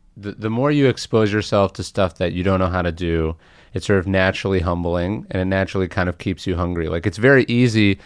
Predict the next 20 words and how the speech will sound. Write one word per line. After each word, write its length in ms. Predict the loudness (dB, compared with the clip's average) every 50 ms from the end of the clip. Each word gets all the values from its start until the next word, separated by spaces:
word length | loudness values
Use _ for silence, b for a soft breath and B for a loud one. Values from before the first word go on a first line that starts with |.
| B B B B B
know, 60 | B 2
you, 180 | 2 2 2 0
you 120 | -2 -4
talk 220 | 0 2 4 4 4
about 280 | 4 2 2 2 2
sort 160 | -2 -2 -2 -2
of, 180 | -2 -4 -6 b b b b b b
like, 260 | -4 -4 -4 -4 -8 _ -14
h-, 60 | -14 -14 _ -12
having 360 | -6 -4 -2 -2 -2 -2 -2 -2
an 80 | -2 -2
intentional 600 | -4 -4 -4 -2 0 0 0 -2 -4 -4 -2 0
life, 300 | 0 0 0 0 -2 -4
sort 140 | -6 -8
of 100 | -8 -6
shaping 300 | -4 -2 -2 -2 -2 -2
your 80 | -4 -2
life, 160 | -2 -2 -4 -4
but 100 | -6 -4
the 80 | -4 -4